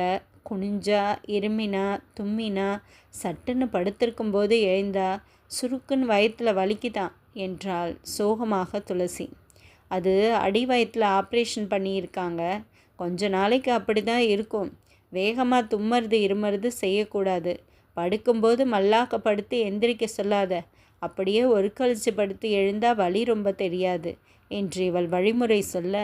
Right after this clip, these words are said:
"இன்னைக்கு நைட்டு ஃபோன் பேசும்போது இதெல்லாம் சொல்றேன்டி" என்றாள் துளசி. "அப்புறம் அப்பா எப்படி இருக்காங்க?" என்றாள். "அப்பா தானே, ஓகே, ஓகே.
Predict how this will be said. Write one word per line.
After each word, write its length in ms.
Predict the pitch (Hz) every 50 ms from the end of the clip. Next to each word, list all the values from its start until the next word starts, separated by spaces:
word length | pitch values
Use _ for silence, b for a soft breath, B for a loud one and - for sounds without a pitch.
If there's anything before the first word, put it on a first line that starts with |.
| 202 185 160 - b b b b b b
"இன்னைக்கு 340 | 196 196 196 190 175 190 185
நைட்டு 480 | 185 185 185 185 208 240 262 - - 247
ஃபோன் 340 | - - 220 214 214 233 233
பேசும்போது 640 | 220 220 208 196 - - 208 202 190 208 220 220 254
இதெல்லாம் 380 | 247 214 202 196 202 208 226 214 -
சொல்றேன்டி" 580 | 196 185 190 190 220 233 226 220 196 202 208 208 208 208 - _ -
என்றாள் 520 | - 196 196 190 165 170 180 180 180 190 190 -
துளசி. 440 | - 175 175 180 175 - - 175 - - _ _ B B B B B B B -
"அப்புறம் 300 | 190 185 165 185 175 165
அப்பா 380 | 165 160 160 - _ - 254 262
எப்படி 300 | 269 247 - - 233 247
இருக்காங்க?" 480 | 247 240 226 226 - 220 214 214 208 214 208 202 202 -
என்றாள். 500 | - 196 190 180 156 185 180 175 170 - - b b b b b b b
"அப்பா 360 | 165 160 160 - - 196 196 196
தானே, 380 | 202 202 208 208 208 208 214 233 262 277 262 - - - -
ஓகே, 340 | 202 208 214 - - 262 247 226
ஓகே. 320 | 196 190 185 - - 190